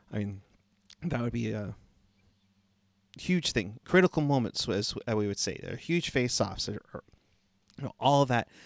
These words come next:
taken care of tonight. Third period, uh, you know, Sherratt would take, uh, what I think we're gonna be concerned about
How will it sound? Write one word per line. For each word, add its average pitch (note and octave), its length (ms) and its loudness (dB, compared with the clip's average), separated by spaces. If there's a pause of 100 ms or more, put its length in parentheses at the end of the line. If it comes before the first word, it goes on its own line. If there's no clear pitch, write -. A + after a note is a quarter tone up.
(160)
taken C#3 320 -2
care C3+ 260 2
of G2 260 -2 (260)
tonight. - 320 -8
Third F3+ 340 10
period, F3 460 2 (600)
uh, B2+ 440 6 (300)
you A#2+ 120 0
know, G#2+ 200 -2 (560)
Sherratt D3 600 6
would C#3 180 4
take, D3 380 2 (180)
uh, B2 180 2
what C#3 340 4
I C3 120 6
think D#3 280 -2
we're C3+ 240 -2
gonna D3 200 2
be C#3 240 -4
concerned D#3+ 580 0
about C#3+ 340 6